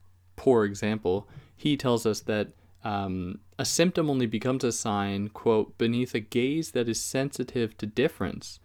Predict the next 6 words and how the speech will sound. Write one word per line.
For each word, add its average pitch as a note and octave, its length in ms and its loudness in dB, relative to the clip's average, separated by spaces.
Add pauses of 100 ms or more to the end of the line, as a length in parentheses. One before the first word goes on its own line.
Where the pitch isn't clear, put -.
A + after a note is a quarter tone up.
(200)
simultaneity, A#2+ 1160 0
or B2 180 2
succession - 640 -2
and B2+ 140 -4
frequency." - 840 -4 (500)
So G2+ 540 4